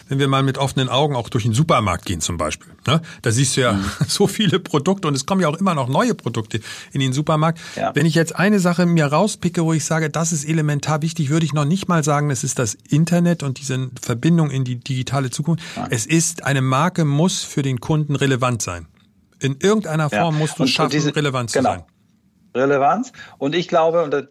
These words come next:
Speaker 2: gebe ich nochmal zwei Zahlen zum Abschluss dazu, Purpose ist, äh, für die Zukunft das Richtige. Also Marken, die wirklich einen relevanten Purpose haben, den auch nachvollziehbar leben, ähm, äh, idealerweise auch was mit Nachhaltigkeit zu tun hat, haben auf Dauer eine größere Chance. Muss nicht Nachhaltigkeit sein, aber kann.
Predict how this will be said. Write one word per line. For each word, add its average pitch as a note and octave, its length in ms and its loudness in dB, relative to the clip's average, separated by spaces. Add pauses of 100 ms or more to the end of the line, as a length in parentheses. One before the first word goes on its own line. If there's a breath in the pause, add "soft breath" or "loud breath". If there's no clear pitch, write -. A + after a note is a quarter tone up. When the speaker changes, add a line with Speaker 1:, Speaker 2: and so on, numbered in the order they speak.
(120)
Speaker 2:
gebe C3+ 200 -4
ich A#2+ 80 -8
nochmal C3 180 0
zwei B2+ 160 2
Zahlen C#3+ 320 2
zum D3+ 100 -12
Abschluss C#3+ 300 -6
dazu, C3 360 -4
Purpose D#3 540 0
ist, - 320 -4
äh, A#2+ 220 2
für B2 160 0
die A#2+ 120 0
Zukunft D3 380 -2
das - 120 -4
Richtige. C#3 420 2
Also A#2 280 4 (380 loud breath)
Marken, C#3 460 2
die C3+ 320 -2 (340 loud breath)
wirklich E3 460 -2
einen B2+ 220 2
relevanten D#3 920 0 (200)
Purpose C#3+ 600 -2
haben, C#3+ 520 2
den C#3+ 160 -2
auch B2 200 -2
nachvollziehbar B2+ 800 0
leben, D#3+ 600 2 (340 loud breath)
ähm, B2 480 2
äh, A2+ 160 2
idealerweise C3 760 2
auch A#2+ 120 -6
was A#2 160 -8
mit A2+ 100 -8
Nachhaltigkeit B2+ 560 -2
zu - 80 -8
tun C3 240 -4
hat, B2 220 -2
haben C3+ 260 2
auf - 240 -8
Dauer A#2 400 2
eine A2+ 140 -10
größere G#2+ 540 -2
Chance. - 600 0
Muss D#3 220 0
nicht D#3 120 -2
Nachhaltigkeit D3 540 0
sein, C#3 160 0
aber A2+ 180 -2
kann. E3 340 0